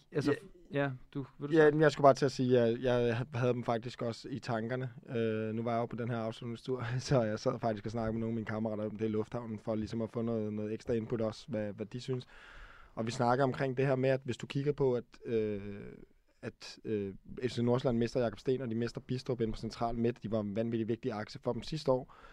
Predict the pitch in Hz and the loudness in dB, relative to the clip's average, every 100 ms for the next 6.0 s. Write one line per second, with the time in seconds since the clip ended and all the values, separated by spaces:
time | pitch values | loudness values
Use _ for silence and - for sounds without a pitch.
0 | - - 135 127 127 127 156 - 127 139 | -6 2 6 6 4 4 2 2 6 6
1 | 135 135 131 - 120 127 127 117 - 120 | 6 2 -2 -4 0 2 2 0 -2 -2
2 | 120 131 120 120 120 120 107 123 113 113 | 0 2 2 2 0 -2 -2 -2 -4 -4
3 | - 117 - 131 - - 113 131 123 - | -4 -6 -6 -14 -14 -10 -2 2 0 0
4 | 123 120 - 131 120 120 147 - _ _ | 2 2 2 0 2 0 -6 -16 _ _
5 | _ _ 113 117 - 120 110 107 104 107 | _ _ -6 -6 0 2 4 2 -4 -6